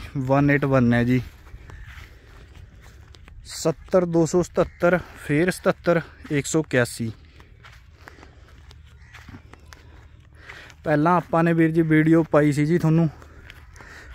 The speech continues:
YouTube 'ਤੇ ਦੇਖੀ ਵੀ ਹੋਣੀ ਵੀਰ ਜੀ। Military green color ਦੇ ਵਿੱਚ ready ਕੀਤਾ ਸੀ ਜੀ ਅਠਾਰਾਂ ਫੁੱਟ ਟਰਾਲਾ। ਆਹ royal blue color ਦੇ ਵਿੱਚ ready ਹੋਇਆ ਹੈ ਜੀ। Video ਨੂੰ like ਤੇ share ਕਰਿਆ ਕਰੋ ਵੀਰ ਜੀ,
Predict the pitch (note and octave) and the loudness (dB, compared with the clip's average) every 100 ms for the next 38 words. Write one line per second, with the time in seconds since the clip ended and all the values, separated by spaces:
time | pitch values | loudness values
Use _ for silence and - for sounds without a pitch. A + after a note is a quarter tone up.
0 | D3 D3+ E3 D#3+ D3 E3 D3+ - E3 E3+ | -4 -2 0 0 0 0 0 0 0 2
1 | D#3+ D#3 D#3 D#3 D3+ E3 - - - - | 2 2 2 2 2 0 -4 -18 -20 -20
2 | - - - - D3 D3+ D#3 D3+ G3 F3+ | -20 -20 -20 -6 0 4 2 4 2 4
3 | E3 E3 E3 D#3+ D#3 D#3+ D#3 D#3+ D3+ D#3 | 4 4 4 2 4 2 2 2 2 2
4 | D3 - D3 C#3+ C#3+ D#3 D3+ - - - | 0 0 0 2 2 2 0 -4 -20 -12
5 | - C#3 D3 C#3+ C#3 D3 C#3 D3+ D#3+ - | -2 2 2 0 -2 0 2 2 0 -6
6 | - - - - - - - - - - | -20 -20 -20 -20 -20 -20 -20 -20 -20 -20
7 | - - C#3 D3+ D3+ D#3 D3 D3 E3 D#3+ | -16 -2 2 4 6 4 2 2 2 0
8 | D3 C#3+ C#3 C#3+ C#3 C#3 C3+ C3+ C3+ C3+ | 0 -2 -2 -2 -2 -2 -2 -2 -2 -2
9 | C#3+ C#3 - - - - - - - - | -4 -6 -14 -20 -20 -18 -20 -20 -20 -20
10 | - - - - - - - - - - | -18 -20 -20 -20 -20 -18 -20 -20 -20 -20
11 | - C3+ D3 D3+ D#3+ F3 E3+ D#3+ D#3+ E3 | -12 -2 2 4 4 2 2 4 2 0
12 | E3+ D#3 D3+ E3 E3+ D3+ C#3+ D3 C#3+ D3 | -2 -2 0 0 2 0 2 0 0 -2
13 | C#3+ E3 | 0 0